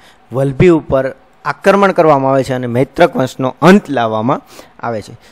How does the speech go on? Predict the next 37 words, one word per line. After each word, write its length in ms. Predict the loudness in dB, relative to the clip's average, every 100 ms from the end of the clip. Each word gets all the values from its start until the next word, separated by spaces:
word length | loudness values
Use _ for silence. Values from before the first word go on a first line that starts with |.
| -2
તો 60 |
આ 180 | 2 4
રીતના 320 | 2 2 0
મૈત્રક 420 | 2 2 2 2 2
વંશનો 420 | -4 -2 0 0
અંત 200 | -2 -8 _ -6
થાય 220 | -4 -4
છે. 80 | -10
તો 340 | -20 -10 -4
આપણો 220 | -2 0
સવાલનો 360 | 4 6 6 4
જવાબ 200 | 4 2
પૂછાય 420 | 0 -2 0 -2
તો 160 | -4 0
યાદ 260 | 0 2
રાખશું, 380 | -2 -2 -6 -6 0
આરબોનો 580 | 2 4 4 2 0 -4 -16 -20 _ _
હાકીમ 460 | -10 -8 -4 0 0
છે 140 | 0
એણે 140 | 0 0
આક્રમણ 400 | -4 -2 0 0
કરેલું 420 | -2 -4 -4 -2 -2
હતું. 240 | -2 -2 2
કઈ 160 | 2
સાલમાં? 400 | 4 2 2 -2
તો 100 | -6
કે 120 | -10
સાતસો 420 | -8 -6 -6 -2 -2
અઠ્યાસીમાં. 760 | 0 -6 2 2 2 -4 -6 -12 -20 -14
અને 160 | -6 -4
એને 120 | -4
આમંત્રણ 480 | -4 -4 -4 -4 0
દેનાર 340 | 2 2 -2
કોણ 260 | 0 0 0
હતો? 200 | 0 -4
તો 100 |
કે 100 | -6